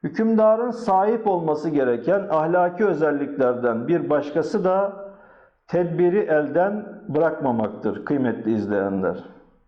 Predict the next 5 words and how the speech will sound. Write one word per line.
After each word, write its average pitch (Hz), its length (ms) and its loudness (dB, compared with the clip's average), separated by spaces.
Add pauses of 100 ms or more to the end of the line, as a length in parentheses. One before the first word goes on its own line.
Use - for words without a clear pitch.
(520)
İmam 202 300 0
Maverdi 202 680 2
der 226 260 2
ki, - 520 -2 (800)
hükümdar 208 600 2